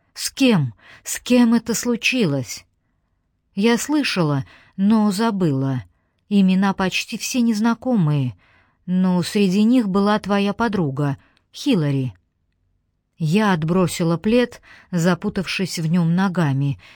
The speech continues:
и чуть не разорвала его пополам.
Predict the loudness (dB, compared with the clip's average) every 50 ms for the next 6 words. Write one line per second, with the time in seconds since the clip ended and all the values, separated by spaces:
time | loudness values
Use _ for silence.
0 | -20 _ -4 -2 0 2 0 0 0 -2 -4 -4 -2 2 2 2 4 4 2 0
1 | 0 0 0 0 0 0 0 2 2 0 0 0 0 -2 -2 -4 -6 -6 -6 -8
2 | -8 -6 -4 -2 -2 -2 -2 -2 -2 -4 -6 -8